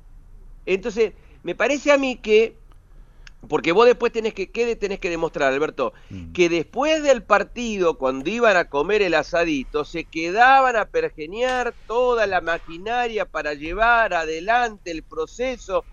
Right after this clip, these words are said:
Speaker 1: y poder de esa manera demostrar el lawfare, que es lo que quiere plantear el kirchnerismo desde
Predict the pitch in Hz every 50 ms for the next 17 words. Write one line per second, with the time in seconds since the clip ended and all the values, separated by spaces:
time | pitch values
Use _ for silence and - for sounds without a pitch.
0 | - - - - 160 165 - - 170 180 214 247 254 247 226 196 185 156 - 170
1 | 160 156 160 170 180 214 240 262 254 247 220 - - - - 147 135 143 139 -
2 | - 208 220 226 208 - 135 151 196 254 277 262 - - - 110 95 - - -
3 | - - - - - - - - 147 160 180 175 170 147 - 151 160 190 180 -
4 | 156 151 160 175 - 220 220 226 240 - 269 277 277 277 277 269 269 294 311 285
5 | 214 180 185 220 247 254 247